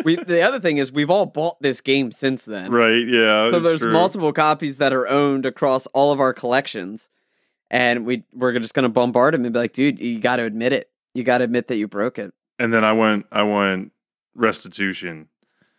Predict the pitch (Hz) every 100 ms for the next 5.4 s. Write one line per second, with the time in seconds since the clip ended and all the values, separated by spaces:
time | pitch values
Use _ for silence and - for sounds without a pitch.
0 | _ _ - 104 95 90 87 87 101 95
1 | 95 90 90 _ _ _ _ _ _ 101
2 | 113 120 117 120 113 113 101 - 135 120
3 | - 123 120 123 107 - 117 113 110 107
4 | 101 107 101 113 143 143 170 151 143 131
5 | 123 113 110 -